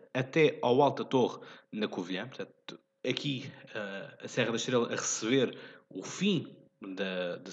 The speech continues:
da quarta etapa, no domingo, e foi justamente uma etapa em peras,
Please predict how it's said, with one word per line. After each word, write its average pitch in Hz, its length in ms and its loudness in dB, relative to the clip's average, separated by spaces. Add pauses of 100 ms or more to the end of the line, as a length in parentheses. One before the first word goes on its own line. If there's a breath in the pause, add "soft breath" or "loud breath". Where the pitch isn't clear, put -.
(160)
da - 80 -6
quarta 95 600 -2
etapa, 135 500 -2
no 95 160 -4
domingo, 120 540 -2 (440 loud breath)
e 170 100 0
foi 165 220 0
justamente 143 600 -2 (160)
uma 170 500 0
etapa 135 600 -2
em 135 140 0
peras, 95 500 -4